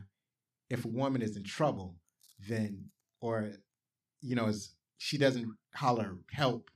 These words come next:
or rape, she don't holler those words. She hollers fire, because if you holler help, then people stay away 'cause they're apathetic. But if you holler fire, then people will come running. Yeah, they wanna come and see the fire. So th-, that's,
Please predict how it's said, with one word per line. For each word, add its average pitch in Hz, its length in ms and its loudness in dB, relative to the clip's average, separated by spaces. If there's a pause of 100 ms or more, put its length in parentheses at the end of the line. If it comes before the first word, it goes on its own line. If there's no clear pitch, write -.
(280)
or 107 140 -2
rape, 120 300 0
she 123 140 -8
don't 110 160 0
holler 110 220 0
those 113 340 -4
words. 92 260 -10 (220)
She 139 140 -2
hollers 110 300 -2
fire, 123 460 0 (220)
because 117 260 2
if 110 120 0
you 139 120 2
holler 113 260 2
help, 151 400 0 (240)
then 110 100 -8
people 117 260 -4
stay 110 200 -2
away 104 440 -4 (280)
'cause 110 120 -10
they're 110 100 -8
apathetic. 107 520 -2
But 110 120 -2
if 107 140 -6
you 131 160 2
holler 98 260 -2 (160)
fire, 151 520 6 (480)
then 117 120 -2
people 127 280 -2
will 104 60 -2
come 110 220 -2
running. 113 360 -4 (120)
Yeah, 117 240 -2
they 127 100 4
wanna 117 200 0
come 113 180 -2
and 107 100 -2
see 110 100 -2
the 101 80 -4
fire. 107 360 -4 (300)
So 117 500 4 (140)
th-, 107 160 -14
that's, 147 240 4